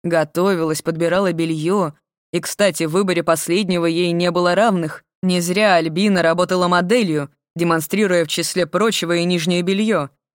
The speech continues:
Несколько раз она шутливо спрашивала Глеба, не ревнует ли он ее А он делал вид, что не понимает, о чем она.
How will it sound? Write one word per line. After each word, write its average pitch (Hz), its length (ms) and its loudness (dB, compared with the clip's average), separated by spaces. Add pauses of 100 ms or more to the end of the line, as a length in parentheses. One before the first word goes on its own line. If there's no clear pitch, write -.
(100)
Несколько 175 580 0
раз 180 260 0
она 165 160 -2
шутливо 185 520 -2
спрашивала 170 760 0
Глеба, 160 500 -2 (280)
не 196 160 2
ревнует 208 500 2
ли 170 100 0
он 175 180 0
ее 165 440 0 (440)
А 170 160 4
он 196 260 2
делал 180 360 2
вид, 190 220 -2
что - 220 -2
не 208 100 4
понимает, 208 600 2
о 180 80 0
чем 165 300 -2
она. 143 240 -4